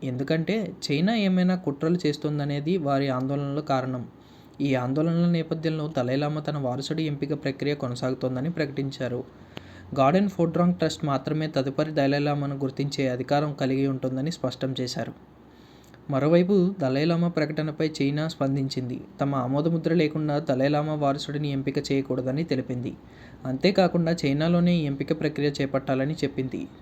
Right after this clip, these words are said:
చైనా ప్రకటనను దలైలామా ఖండించారు. దేవుడిని నమ్మని కమ్యూనిస్టులు ఈ ఆధ్యాత్మిక ప్రక్రియలో జోక్యం చేసుకోవడం ఏంటని ప్రశ్నించారు.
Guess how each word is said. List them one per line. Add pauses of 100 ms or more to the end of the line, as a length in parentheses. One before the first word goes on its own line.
చైనా
ప్రకటనను
దలైలామా
ఖండించారు. (540)
దేవుడిని
నమ్మని
కమ్యూనిస్టులు
ఈ
ఆధ్యాత్మిక
ప్రక్రియలో
జోక్యం
చేసుకోవడం
ఏంటని
ప్రశ్నించారు.